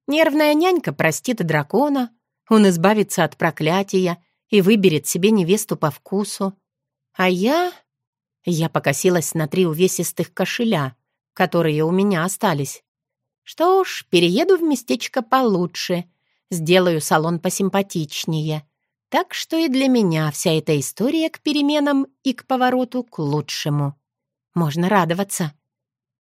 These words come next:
Только радоваться почему-то совсем не хотелось. Глава шестая. Похоже, дракон принес мне удачу. Или моя трансляция все-таки сработала.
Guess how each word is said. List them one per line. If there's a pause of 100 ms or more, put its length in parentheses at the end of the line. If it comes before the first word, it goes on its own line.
Только
радоваться
почему-то (300)
совсем
не
хотелось. (3000)
Глава (180)
шестая. (1000)
Похоже,
дракон
принес
мне
удачу. (440)
Или
моя
трансляция
все-таки
сработала.